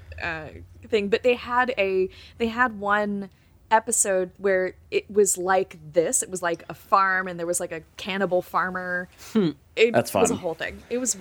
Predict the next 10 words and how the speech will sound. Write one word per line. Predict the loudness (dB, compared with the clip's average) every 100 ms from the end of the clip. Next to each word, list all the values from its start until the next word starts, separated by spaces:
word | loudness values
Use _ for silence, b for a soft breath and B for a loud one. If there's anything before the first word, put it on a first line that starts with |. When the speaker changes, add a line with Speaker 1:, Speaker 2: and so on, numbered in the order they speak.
| -8
Speaker 1:
really, | -2 0 0 0
like, | -2 -2 2
yeah, | 2 2
each | 0 -2
time | -2 -2
it | 0
was | -2
a |
different | -2 -6 -10 -12
theme, | -12 -10 -10